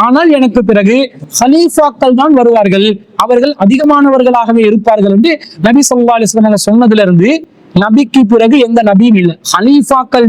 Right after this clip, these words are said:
வேண்டும் என்றால் வரலாம் என்ற செய்தியை இந்த செய்திகள்ல இருந்து பார்க்கிறோம். அப்ப காதியானிகள் என்ன சொல்றாங்க தெரியுமா? மிர்சா குலாம் அகமது நபிக்கு பிறகு வந்த நபி என்றாங்க.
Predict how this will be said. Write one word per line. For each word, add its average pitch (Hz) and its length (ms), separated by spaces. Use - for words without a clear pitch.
வேண்டும் 202 280
என்றால் 214 300
வரலாம் 220 380
என்ற 185 140
செய்தியை 190 300
இந்த 247 120
செய்திகள்ல 233 400
இருந்து 226 260
பார்க்கிறோம். 165 320
அப்ப 226 200
காதியானிகள் 285 720
என்ன 247 180
சொல்றாங்க 214 340
தெரியுமா? 190 300
மிர்சா 262 340
குலாம் 269 360
அகமது 247 380
நபிக்கு 277 380
பிறகு 269 260
வந்த 269 220
நபி 208 240
என்றாங்க. 160 300